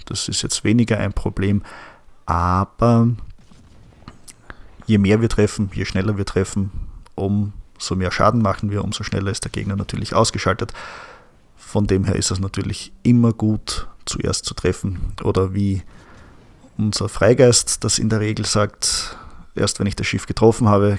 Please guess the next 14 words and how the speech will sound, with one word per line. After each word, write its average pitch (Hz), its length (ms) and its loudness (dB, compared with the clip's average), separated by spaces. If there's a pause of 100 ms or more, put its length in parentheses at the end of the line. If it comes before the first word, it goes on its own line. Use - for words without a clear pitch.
kann - 320 -2
ich - 220 -8
darüber 98 280 -2
nachdenken, 95 920 -4 (880)
ob 123 220 4
ich - 100 0
Schaden 98 320 2
mache 92 320 -4
und 104 160 -8
wie - 40 -10
viel 104 300 -6
Schaden - 320 0
ich - 140 -12
mache. - 240 -10